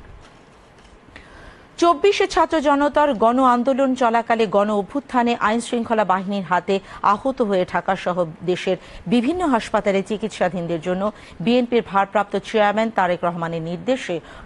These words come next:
নতুন করে বিশেষ চিকিৎসা শুরু হয়েছে। আজ ঢাকা শহীদ সোহরাওয়ার্দী হাসপাতালে গত চার আগস্ট পুলিশের গুলিতে আহত বগুড়া সদর উপজেলার নান্নু মতিনের চিকিৎসার খোঁজ খবর নেন ভাইস প্রেসিডেন্ট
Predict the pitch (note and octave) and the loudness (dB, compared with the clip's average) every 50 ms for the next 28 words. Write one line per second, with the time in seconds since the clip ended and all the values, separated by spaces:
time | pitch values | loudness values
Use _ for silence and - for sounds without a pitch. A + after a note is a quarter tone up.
0 | G#3+ A3+ A#3+ B3 - D#4+ E4 D4+ - B3+ A3+ G#3+ E3+ G#3 G#3+ - - A3+ - - | 2 2 2 2 0 -4 -4 0 2 2 2 2 0 0 -4 -2 -2 -4 -4 -4
1 | - - A3 - A#3 A3 - - F#3+ D#3+ - E3+ D#3 D#3+ D#3 D3+ B2+ D#3 - - | -8 -8 -6 -6 -6 -8 -4 -4 -4 -4 -4 -8 -8 -6 -2 -2 -2 -2 -2 -4
2 | D#3+ - - - - - - - - - - - - - G#3+ G3 G3+ A3+ F#3+ A3 | -4 -4 -4 -10 -20 -20 -20 -20 -20 -20 -16 -2 0 0 0 2 0 -2 0 0
3 | A3+ G#3 - A3 G#3 - - G#3+ G#3 G3+ - - G3 F#3+ G3+ G3+ G3+ F3 G3 G#3 | 0 0 0 -2 -2 0 0 0 0 0 0 -2 0 2 2 2 2 0 -2 -2
4 | G#3+ G3+ - - - G#3 G3 A3+ B3 D4 - G3 F3+ E3+ F#3 F3 - - G#3 G3+ | -2 -2 -4 0 -2 0 0 2 0 0 0 -2 -2 -4 -6 -8 -2 0 2 2
5 | G3 G3 F#3 E3+ G#3 B3 B3 - - F#3 F#3 F3 E3+ - F#3+ F3 E3 D3 E3+ E3+ | 2 0 0 0 -2 -4 -4 -6 -8 -6 -6 -4 -4 -4 -4 -4 -4 -4 -4 -4
6 | F3+ F3+ - F#3+ F3 E3 E3 E3 F#3 F3 - F#3 F3+ - - - - - F3+ F#3 | -2 0 0 2 2 0 0 -4 -6 -4 -4 -4 -4 -6 -12 -20 -14 -4 2 2
7 | A3 A3+ A3+ D4 D#4 D#4+ D4 - A#3+ G3+ G#3 G#3 G3 F#3+ F3+ - F#3+ F3 F#3+ F#3 | 2 4 4 2 0 0 2 0 0 0 2 0 0 -2 -2 -2 -4 -2 0 0
8 | F3+ F#3+ G3 G3 - - - - - - G3+ G#3+ G#3 A3+ A#3+ B3 D4 D4+ C4+ B3 | 2 2 2 2 -2 -8 -16 -10 -4 0 2 4 4 4 2 2 0 2 2 0
9 | A#3 A#3+ A3+ A3+ A3+ A3+ A3+ A#3 A3+ - - F3+ - - G#3 F#3 F3+ - - - | 0 0 0 0 0 0 0 -2 -4 -4 -4 -6 -2 0 0 0 0 -4 -4 -2
10 | B3 B3 A#3+ - - - - F3+ E3+ D3+ F3 E3+ E3 E3+ E3+ F3+ F#3 G3 G#3 G3+ | 0 0 0 -4 -10 -2 0 0 2 2 0 0 0 0 0 0 0 0 0 -4
11 | - - - - - - - - - D3+ D3+ G3+ G#3 A#3+ C#4+ C#4 - - A#3 A3+ | -8 -14 -20 -20 -20 -20 -20 -20 -20 -2 2 4 4 4 2 0 -2 0 2 2
12 | A3+ - - A#3 A#3 A3+ | 2 2 0 0 0 2